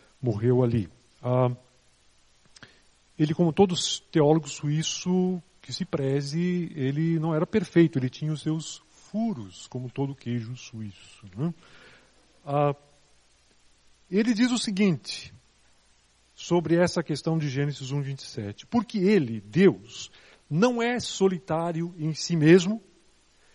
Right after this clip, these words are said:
e, portanto, não pretende sê-lo ad extra, ou seja, externamente, não é bom que o homem seja só, e Deus o criou à sua própria imagem como homem e mulher."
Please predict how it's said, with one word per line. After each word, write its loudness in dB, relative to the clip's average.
e, 2
portanto, 4
não 4
pretende 0
sê-lo 2
ad -2
extra, -2
ou -2
seja, -2
externamente, -2
não 4
é 6
bom 4
que 2
o 6
homem 4
seja 0
só, 0
e 2
Deus 2
o -2
criou 2
à 0
sua 2
própria 0
imagem 0
como 4
homem 0
e 6
mulher." 2